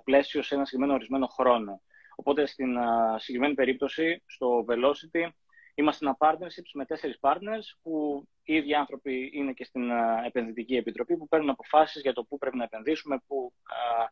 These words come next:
πρέπει να αποεπενδύσουμε, ποιο τρόπο πρέπει να διαχειριστούμε το υποδιαχείριση κεφάλαιο, το οποίο, όπως ανέφερες, είναι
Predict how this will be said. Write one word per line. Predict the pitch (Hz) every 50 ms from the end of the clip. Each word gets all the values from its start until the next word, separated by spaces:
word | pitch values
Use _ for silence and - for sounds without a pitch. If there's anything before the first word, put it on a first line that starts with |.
| - - - - - - _
πρέπει | 139 135 131
να | 131
αποεπενδύσουμε, | 127 117 123 113 127 117 110 110 156 170 165 - 160 139
ποιο | 131 151
τρόπο | 147 143 143 131
πρέπει | 135 139 143
να | 139 135
διαχειριστούμε | 131 131 120 - 135 120 - - 139 135 135
το | - - 127 120
υποδιαχείριση | 117 113 - 117 113 123 117 110 - - 127 123 - - 131 120 110 - - - - - - _
κεφάλαιο, | _ - - - - 160 156 156 147
το | 156
οποίο, | 143 135 160 156
όπως | 143 147 139 -
ανέφερες, | 139 139 139 - 139 131 - -
είναι | 139 131 127 127 127 123